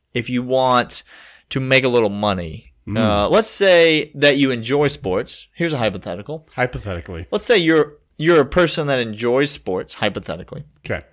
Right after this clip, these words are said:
Speaker 1: And you're also a person who enjoys making money. Clint.
Speaker 2: So far, so good.
Speaker 1: How could you,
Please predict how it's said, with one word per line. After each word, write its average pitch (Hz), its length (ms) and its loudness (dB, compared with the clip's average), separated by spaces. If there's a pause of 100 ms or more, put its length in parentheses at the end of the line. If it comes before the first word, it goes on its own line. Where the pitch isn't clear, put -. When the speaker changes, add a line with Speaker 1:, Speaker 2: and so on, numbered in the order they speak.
(580)
Speaker 1:
And 135 100 0
you're 139 160 2
also 202 380 4
a 147 60 2
person 123 380 -2
who 127 120 -4
enjoys 113 840 0 (560)
making 120 540 0
money. 151 240 -8 (600)
Clint. 107 220 -14
Speaker 2:
So 135 180 0
far, 131 180 2
so 160 180 -2
good. 127 180 -2
Speaker 1:
How 370 140 -2
could 220 220 -2
you, - 160 -8